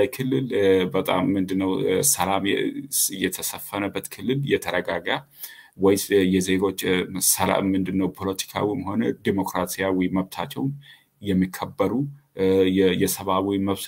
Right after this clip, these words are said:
ጥሰት ምንድነው ወይስ፣ እ፣ ምንድነው ጉድለት በሌለበት ክልል፣ እ፣ እንደሆነ ተ-፣ ተቀርቦ ብዙ ጊዜ በሚዲያም ሆነ በ-፣ በሌላው፣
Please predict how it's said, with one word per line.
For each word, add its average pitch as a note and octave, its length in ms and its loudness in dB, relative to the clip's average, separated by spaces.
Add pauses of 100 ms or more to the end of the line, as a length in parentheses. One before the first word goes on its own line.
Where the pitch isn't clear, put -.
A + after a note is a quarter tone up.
ጥሰት - 360 -4 (160)
ምንድነው F#2 460 0
ወይስ፣ F#2 300 2
እ፣ F#2 120 2 (120)
ምንድነው F#2+ 440 0
ጉድለት F2+ 520 -4
በሌለበት F#2+ 580 0
ክልል፣ C#3 300 2 (600)
እ፣ F2+ 100 -2 (800)
እንደሆነ G2+ 440 2 (240)
ተ-፣ - 220 -8
ተቀርቦ F#2+ 380 -4 (220)
ብዙ F#2+ 280 -10
ጊዜ G2 180 -2
በሚዲያም G2+ 520 -2
ሆነ G#2+ 240 -2
በ-፣ G2 240 -2
በሌላው፣ G2 440 2